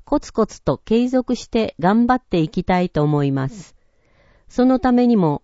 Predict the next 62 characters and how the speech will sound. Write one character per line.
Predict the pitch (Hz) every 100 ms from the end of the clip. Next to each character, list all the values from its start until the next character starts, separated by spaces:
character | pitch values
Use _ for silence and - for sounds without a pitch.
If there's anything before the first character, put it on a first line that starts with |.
| _
暴 | - 185 233 254
飲 | 254 247 226
暴 | 226 240
食 | 254 247 247
に | 226
は | 165 147
し | 165 -
っ |
か | - 269
り | 214
気 | - 185
を | 185
つ | -
け | 180
な | 170 165
が | 143
ら、 | 135 131 _ _ _ _ -
長 | - 277
生 | 247 190 160
発 | 160 160 _
展 | 226 233 233
の | 226
た | 220
め | 214 202
に | 196 - -
努 | 277
め | 262 214
て | 160
い | 156
き | 196
た | 214 196
い | 185
と | 151
考 | - 170 180 180
え | 151
て | 143
い | 135
ま | 131 131
す。 | - - - _ _ _ _ _ _ -
ま | 180
た、 | 190 180 - _ _
新 | - - 254 277
し | -
い | 277
趣 | 226 -
味 | 247 214
も | 165
見 | 156 -
つ | -
け | 226
て | 185
い | 160 160
き | 180
た | 196 175
い | 156
と | 127
思 | 151 160
っ |
て | - 139
い | 127
ま | 143 156
す。 | - - _